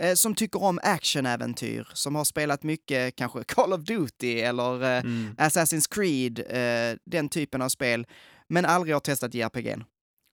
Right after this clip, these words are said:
Speaker 1: Och, eh, vill, eh, smaka på kakan. Då är Final Fantasy sju bra för dig.
Speaker 2: Om man är en dude bro från tvåtusenåtta och lever i sin,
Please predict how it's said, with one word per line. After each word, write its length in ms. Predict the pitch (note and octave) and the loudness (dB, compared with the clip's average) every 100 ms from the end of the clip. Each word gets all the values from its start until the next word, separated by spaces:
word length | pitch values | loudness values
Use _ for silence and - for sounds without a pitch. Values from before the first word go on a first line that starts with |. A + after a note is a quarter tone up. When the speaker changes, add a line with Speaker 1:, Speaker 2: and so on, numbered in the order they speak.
| - | 0
Speaker 1:
Och, 320 | B3+ - - | 0 -2 -6
eh, 260 | C4 F#3 A#3 | -2 -2 -4
vill, 380 | A#3 B3 A#3 | -2 0 0
eh, 240 | A3+ A3+ A3+ - _ _ _ | 0 -2 -4 -8 _ _ _
smaka 720 | - - - G3 G3 A3 - C#3 | -2 2 2 4 2 2 -2 -2
på 120 | C3 | 2
kakan. 520 | C3+ C#3+ - - A2+ _ - - - _ - | 2 2 0 -4 -6 _ -20 -20 -20 _ -4
Då 60 | G3+ | 0
är 100 | G3 | 2
Final 260 | F3+ D#3+ | 2 2
Fantasy 360 | D3 D3 C3+ C#3 | 2 0 0 -4
sju 300 | C3 F#3+ G#2+ | 2 2 2
bra 280 | A2+ A2+ - | -2 -2 -2
för 120 | - | -2
dig. 260 | C#3 G2+ - _ _ _ _ _ - | -2 -4 -10 _ _ _ _ _ -6
Speaker 2:
Om 100 | B2+ | 0
man 140 | D3 | 2
är 80 | D3+ | 4
en 120 | C#3 | 2
dude 340 | C3+ E3 C#3 B2+ | 4 4 4 2
bro 360 | C3+ C3+ C#3+ | 2 4 4
från 180 | C#3+ C#3+ | 2 -4
tvåtusenåtta 680 | - C#3+ - D3+ - - B2+ | -2 -4 0 -2 -2 0 4
och 120 | C#3 | 4
lever 420 | C#3 C#3+ A3+ A3 A3 | 4 6 8 8 8
i 40 | |
sin, 160 | F#3+ | 4